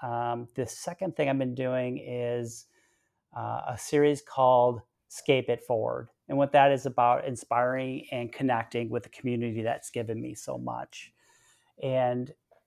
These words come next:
in that, I pick a, a material and I pick an inspiration and I create a l-, hardscape layout in a forty-five centimeter aquarium. And then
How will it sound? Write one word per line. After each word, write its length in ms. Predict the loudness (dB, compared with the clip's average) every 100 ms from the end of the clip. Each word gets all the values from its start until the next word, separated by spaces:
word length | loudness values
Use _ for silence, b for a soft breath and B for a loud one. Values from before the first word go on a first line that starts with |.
| _ 0
in 160 | 4
that, 260 | 6 4 2 -4 -2
I 180 | -2 -4
pick 280 | 0 0 2
a, 160 | -2 -2 -6
a 120 | -4 0
material 720 | 0 0 -2 0 2 2 0
and 100 | -2
I 100 | -2
pick 280 | -4 -4 -2
an 80 | -2
inspiration 960 | -2 -4 -2 0 0 -2 -6 -6 -6 -8 -8
and 300 | -6 -6 -6 -6
I 380 | -4 -4 -6 -10 _ _ _
create 360 | -2 4 6 6
a 240 | 4 4
l-, 220 | 4 0 -8 B B B B -4
hardscape 480 | 0 0 0 -2 0
layout 500 | 0 2 2 2 0
in 80 | -4
a 40 | 0
forty-five 520 | 2 2 2 0 0
centimeter 540 | -4 -8 -8 -8 -10
aquarium. 560 | -10 -8 -6 -6 -12 -16 _ _ _ _ _ _ _ _ _ _ _ _ -4
And 180 | -2 2
then 640 | 6 8 10 8 6 2